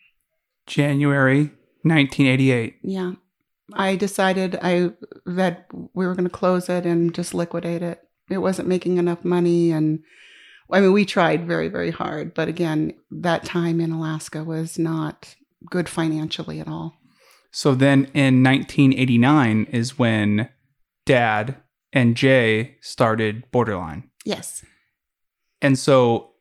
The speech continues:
Speaker 1: kind of skipping over your stockbroking job, because we've already talked about that,
Speaker 2: Mm-hmm.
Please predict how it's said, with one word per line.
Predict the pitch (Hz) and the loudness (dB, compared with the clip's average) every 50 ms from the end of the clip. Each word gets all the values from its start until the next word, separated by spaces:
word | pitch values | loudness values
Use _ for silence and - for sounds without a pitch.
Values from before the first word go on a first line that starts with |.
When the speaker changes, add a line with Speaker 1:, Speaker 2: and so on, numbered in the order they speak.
| _ _ - | _ _ -6
Speaker 1:
kind | - 165 131 | -2 -2 -2
of | 117 - | -2 -2
skipping | - - - 170 160 - 165 151 | -6 -4 -2 -2 0 2 4 4
over | 131 123 120 120 117 120 113 110 107 104 104 - _ _ _ _ _ _ - | 6 6 4 2 2 2 2 2 2 0 -2 -4 _ _ _ _ _ _ -8
your | 135 123 123 120 117 113 113 110 107 104 104 104 113 131 - _ _ _ | -4 0 0 2 2 2 2 2 2 2 2 0 -2 -4 -10 _ _ _
stockbroking | - - - - 151 143 151 160 - - - 117 110 110 - - 107 95 101 110 123 - _ - | -18 -12 -4 0 2 2 2 0 -2 -2 0 0 0 0 -2 -4 -4 -2 -4 -4 -6 -10 _ -6
job, | - 127 110 104 101 104 110 135 135 _ _ _ - | -2 -2 0 0 0 -2 -4 -6 -8 _ _ _ -6
because | - 127 - 123 | -4 -2 -2 -2
we've | 117 117 110 | -2 -2 -2
already | 110 110 110 | -2 -4 -4
talked | 110 - 120 117 117 - | -2 -2 -2 -2 -2 -4
about | 120 113 101 98 - - | -6 -4 -4 -4 -4 -2
that, | 110 104 107 104 - - | -2 -2 -2 -4 -6 -6
Speaker 2:
Mm-hmm. | 208 190 190 185 | -6 -4 -4 -4